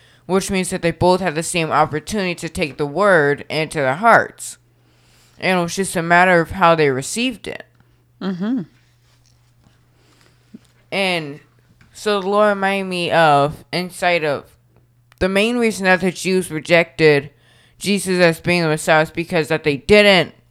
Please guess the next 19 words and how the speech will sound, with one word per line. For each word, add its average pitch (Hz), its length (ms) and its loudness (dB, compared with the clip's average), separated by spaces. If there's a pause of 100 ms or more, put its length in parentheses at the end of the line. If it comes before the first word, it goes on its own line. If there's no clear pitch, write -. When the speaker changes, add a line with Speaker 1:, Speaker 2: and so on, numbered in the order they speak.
(120)
Speaker 1:
that 165 240 4
he 185 120 -10
didn't 190 300 -2
seem 202 340 -4
to 180 140 -10
follow 160 260 0
the 147 160 -6
Mosaic 160 720 -4
law, 175 420 0 (420)
and 175 140 -4
that 160 180 6
he 156 60 0
wasn't 165 460 -2
what 170 180 -4
they 165 100 -6
thought 156 260 0
he 151 100 -12
should 240 360 -2
be. - 320 -10